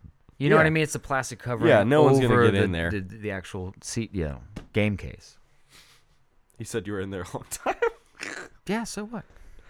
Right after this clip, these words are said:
Speaker 2: I, I've been taking long showers. I don't, I don't know why the fuck not. What do I have to do?
Speaker 1: Mm.
Speaker 2: What am I in a rush to do? I'll put on
Speaker 1: Mm.
Speaker 2: lotion afterward if it's, if that's what you're worried about.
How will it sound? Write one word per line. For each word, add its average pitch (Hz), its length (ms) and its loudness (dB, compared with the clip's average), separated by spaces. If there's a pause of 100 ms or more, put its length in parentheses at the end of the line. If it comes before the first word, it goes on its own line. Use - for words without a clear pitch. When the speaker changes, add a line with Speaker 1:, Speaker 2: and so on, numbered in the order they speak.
(560)
Speaker 2:
I, 127 180 6
I've 127 140 4
been 147 100 -2
taking 113 240 -2
long 87 200 -4
showers. 85 440 -6
I 98 100 0
don't, 101 200 -4
I 92 100 0
don't 95 120 -2
know 90 120 -2
why 92 200 2
the 90 60 -2
fuck 90 220 -6
not. 95 280 -6 (960)
What 104 100 2
do 107 60 4
I 104 100 6
have 104 200 0
to 104 60 -4
do? 98 180 -6
Speaker 1:
Mm. 90 280 -14
Speaker 2:
What 101 120 -8
am 101 60 -4
I 101 60 -2
in 95 60 -4
a 95 60 -4
rush 90 280 -8
to 95 80 -10
do? 95 180 -10 (1040)
I'll 120 120 4
put 139 120 4
on 151 160 6
Speaker 1:
Mm. 127 40 4
Speaker 2:
lotion 120 280 4
afterward 117 520 0
if - 160 -6
it's, - 160 -8
if 107 100 -4
that's 110 240 0
what - 160 -8
you're 95 80 -2
worried 113 180 -2
about. 101 300 -6